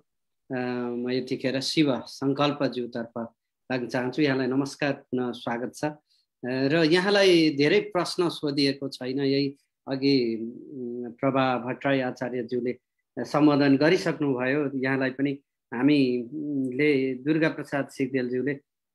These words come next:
अ, हामीले धेरैले भानुभक्तको बारेमा खोजी गर्छौँ, तर आचार्यहरूले बन्धु हितका लागि गरिएको काम भने नगन्य छ भन्नुभएको छ। यो, यो के, के हुन्-, किन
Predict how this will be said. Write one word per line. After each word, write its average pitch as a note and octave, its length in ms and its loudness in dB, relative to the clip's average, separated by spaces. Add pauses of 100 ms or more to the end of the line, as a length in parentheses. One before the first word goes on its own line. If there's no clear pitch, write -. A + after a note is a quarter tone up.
अ, B2+ 360 -4
हामीले C#3+ 640 6
धेरैले D3 600 2
भानुभक्तको C#3+ 840 -2 (400)
बारेमा C#3 640 4 (480)
खोजी D3 360 2
गर्छौँ, D3 420 2
तर C#3 320 0 (280)
आचार्यहरूले C#3+ 960 4
बन्धु D#3 440 2
हितका D3 420 0
लागि C#3+ 300 -2
गरिएको C3+ 480 -4
काम C3+ 320 -2
भने D3+ 260 -4 (340)
नगन्य D3+ 500 6
छ D#3 120 -4
भन्नुभएको C3 580 -2
छ। - 40 -8
यो, C#3 320 0
यो C3 160 -6
के, C#3 160 -8
के - 400 -6
हुन्-, C3 240 0
किन C#3+ 140 4